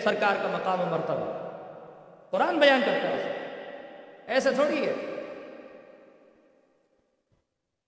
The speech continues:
تو حضور علیہ الصلوۃ والسلام کا مقام و مرتبہ بڑا عالی شان، کتنے خطرے میں رہتے تھے مکے کے اندر، مجال نہیں ہے کسی نے ہاتھ لگا دیا تھوڑا سا۔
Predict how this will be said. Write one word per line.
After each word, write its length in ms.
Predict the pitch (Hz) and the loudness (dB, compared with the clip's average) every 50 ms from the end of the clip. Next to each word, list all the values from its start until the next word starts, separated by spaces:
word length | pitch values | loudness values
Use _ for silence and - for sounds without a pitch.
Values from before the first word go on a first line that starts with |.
| _ | _
تو 60 | - 165 | -2 0
حضور 320 | 156 175 190 202 269 269 | 2 2 2 2 4 6
علیہ 120 | 269 277 | 6 6
الصلوۃ 280 | 269 269 254 247 247 254 | 6 6 4 2 4 4
والسلام 340 | 254 247 240 226 240 247 240 | 2 2 4 4 4 4 4
کا 80 | 240 | 2
مقام 340 | 220 208 233 240 233 247 247 | 2 2 2 4 4 4 4
و 40 | 240 | 6
مرتبہ 400 | 233 226 226 233 240 254 247 240 | 4 4 4 4 2 2 2 0
بڑا 260 | - 240 240 262 277 | 0 2 2 2 4
عالی 260 | 277 262 247 240 233 208 - | 4 4 4 2 2 0 2
شان، 220 | 190 180 175 156 - - - - - - - | 2 2 2 2 -2 -4 -6 -6 -8 -4 -2
کتنے 260 | 330 339 349 339 330 | -2 0 4 4 4
خطرے 340 | - - 269 - 277 277 277 | 4 4 2 4 6 6 6
میں 120 | 269 247 | 6 6
رہتے 220 | 233 226 233 233 226 | 4 4 4 4 4
تھے 120 | 226 220 | 2 4
مکے 280 | 220 214 - - 220 196 | 2 0 0 2 0 2
کے 120 | 185 196 | 2 2
اندر، 180 | 180 175 165 160 - - | 0 2 0 0 0 0
مجال 320 | 175 185 247 277 294 294 | 2 4 6 4 4 4
نہیں 140 | 330 349 359 | 2 0 0
ہے 40 | 320 | 0
کسی 200 | 339 302 - 285 | -2 -2 0 2
نے 80 | 277 262 | 0 2
ہاتھ 260 | - 196 247 269 254 | 4 4 4 4 4
لگا 220 | 240 220 220 214 196 | 2 4 4 4 2
دیا 200 | 175 185 180 165 | 4 4 2 2
تھوڑا 260 | - 165 151 139 131 - | 4 2 2 2 2 0
سا۔ 60 | - | -2